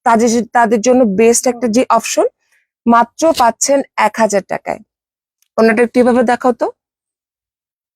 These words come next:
এই যে এইভাবে দেখাও, এভাবে, এভাবে। এই যে ওড়নাগুলো কিন্তু খুবই সুন্দর, শিফনের মধ্যে ওড়নাগুলো, কালার গ্যারান্টিড হান্ড্রেড পার্সেন্ট, খুবই সুন্দর ওড়নাগুলো। প্রাইস হচ্ছে মাত্র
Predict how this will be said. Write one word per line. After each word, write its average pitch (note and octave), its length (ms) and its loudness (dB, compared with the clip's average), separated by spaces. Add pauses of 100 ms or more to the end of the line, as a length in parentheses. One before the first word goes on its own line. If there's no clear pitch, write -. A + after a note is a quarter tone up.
(340)
এই A3 140 2
যে A#3 100 4
এইভাবে B3+ 320 2
দেখাও, G3+ 320 0
এভাবে, G3+ 480 2
এভাবে। G3+ 380 -2 (2500)
এই A#3 120 2
যে A3 180 2
ওড়নাগুলো D4 500 4
কিন্তু D4 200 -4
খুবই C4 380 -2
সুন্দর, F#3+ 380 -6
শিফনের B3 440 0
মধ্যে B3 260 4
ওড়নাগুলো, B3 500 2
কালার A3+ 340 2
গ্যারান্টিড A#3 500 0
হান্ড্রেড A3+ 260 -2
পার্সেন্ট, E4+ 400 -4 (440)
খুবই C4+ 220 4
সুন্দর C4+ 320 2
ওড়নাগুলো। C4 500 2
প্রাইস A3+ 380 0
হচ্ছে B3 200 -2
মাত্র B3+ 540 0